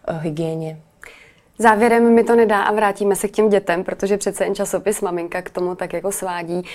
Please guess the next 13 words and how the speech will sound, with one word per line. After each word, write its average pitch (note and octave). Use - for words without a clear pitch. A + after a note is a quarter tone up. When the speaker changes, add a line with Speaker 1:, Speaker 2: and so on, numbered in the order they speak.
Speaker 2:
Jak G#3+
je C#4+
správně A3+
vést D#3+
od G#3
toho A3
prvního G#3
pojmenování, F3+
které E3+
jste F#3+
zmínila F3
v -
úvodu, E3+